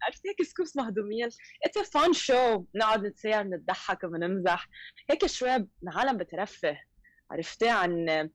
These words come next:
عن مواضيع السياسة والاقتصاد وهيدي السلبية، بدنا نتفت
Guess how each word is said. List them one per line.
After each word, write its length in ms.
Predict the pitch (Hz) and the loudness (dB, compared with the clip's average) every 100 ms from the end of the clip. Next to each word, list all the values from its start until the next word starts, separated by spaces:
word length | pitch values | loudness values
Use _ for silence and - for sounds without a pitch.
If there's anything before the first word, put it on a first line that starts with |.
| - - - - | -16 -20 -16 -4
عن 160 | 202 | 0
مواضيع 560 | 196 202 208 180 226 208 | 2 2 2 2 2 2
السياسة 480 | 175 - 202 214 220 | -2 -6 -2 0 0
والاقتصاد 880 | 196 - - 202 - 202 190 202 180 | -2 -4 -2 -4 -4 -6 0 0 0
وهيدي 440 | 170 180 220 247 | -6 -4 -2 2
السلبية، 840 | 226 165 - 185 190 160 208 208 | 0 0 -6 -6 -4 -2 0 2
بدنا 360 | 165 185 226 202 | 2 0 0 -2
نتفت 340 | 180 - 220 | -4 -4 -6